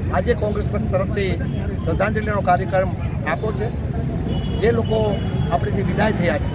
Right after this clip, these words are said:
એમના આત્માને પ્રભુ શાંતિ આપે, એમના માતા પિતાને દુઃખ સહન કરવા માટેની પ્રભુ શક્તિ આપે. એક કકળાટ અમે જોયો છે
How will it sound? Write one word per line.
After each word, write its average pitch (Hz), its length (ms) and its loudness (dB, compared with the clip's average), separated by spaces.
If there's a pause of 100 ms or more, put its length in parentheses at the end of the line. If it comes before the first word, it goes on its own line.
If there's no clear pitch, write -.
(120)
એમના 175 220 0
આત્માને 185 300 0
પ્રભુ 170 240 0
શાંતિ 156 340 0
આપે, 196 200 0 (680)
એમના 220 260 2
માતા 208 260 -2
પિતાને 202 600 0 (240)
દુઃખ 226 200 0
સહન 196 200 2
કરવા 185 220 2
માટેની 185 340 0
પ્રભુ - 260 0
શક્તિ - 360 0
આપે. 214 220 2 (1000)
એક 254 180 4 (220)
કકળાટ 240 420 0
અમે 226 160 0
જોયો 175 300 -2
છે - 140 -2